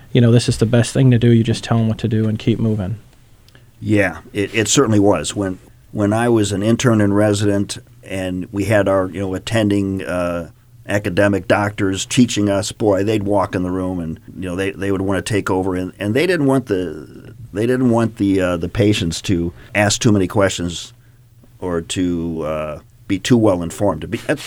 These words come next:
Speaker 2: that was very honest, you know, and, and, and so because of education, the internet, and, and everything, I, I think people are more ready to ask those difficult questions.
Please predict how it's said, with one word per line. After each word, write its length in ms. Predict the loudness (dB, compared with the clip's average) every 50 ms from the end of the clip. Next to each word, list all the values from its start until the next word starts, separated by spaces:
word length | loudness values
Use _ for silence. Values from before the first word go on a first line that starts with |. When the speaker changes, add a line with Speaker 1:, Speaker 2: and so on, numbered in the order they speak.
| -14 -8 -4
Speaker 2:
that 140 | -2 0
was 140 | 0 0 0
very 220 | -2 -2 -2 -2 -2
honest, 340 | -4 -4 -6 -6 -8 -8
you 60 | -6 -4
know, 140 | -2 -2
and, 120 | -2 -2 -2
and, 260 | -2 -2 -2 -4 -4 -8 -16 -20 -20 -8 -2
and 120 | -2 0
so 300 | 2 4 4 4 4 2 0 -20 _ -20 -20 -20 -20 -20 -20 -6 2
because 380 | 2 2 2 4 2 4 6 4
of 180 | 4 4 2 -4 -4 2
education, 840 | 2 2 4 2 0 -2 0 2 2 2 2 2 0 2 2 2 2
the 220 | 2 2 2 2
internet, 680 | 2 2 4 4 4 4 4 4 4 2 0 -2 -6
and, 320 | -8 -6 -6 -6 -6 -8 -6
and 140 | -6 -4 -2
everything, 480 | -2 -2 -2 -4 -4 -4 -6 -6 -4 -6
I, 140 | -8 -8 -4
I 120 | -2 -2 -2
think 260 | 0 0 -2 -2 0
people 320 | 0 -2 -2 -2 -2 -4
are 280 | -2 -2 -4 -6 -8 -12 -16 -20 -20 -18
more 400 | -12 -6 -2 2 4 4 4 4
ready 460 | 2 2 4 6 6 6 4 2 -2
to 160 | -2 -4 -4
ask 420 | -2 -2 -2 -4 -4 -6 -10 -14 -20 _ -6
those 320 | -4 -4 -4 -4 -6 -10 -10
difficult 580 | -6 -4 -4 -4 -4 -6 -4 -4 -4 -4 -4
questions. 640 | -4 -2 -2 -2 -2 -4 -8 -14 -16 -16 -18 -20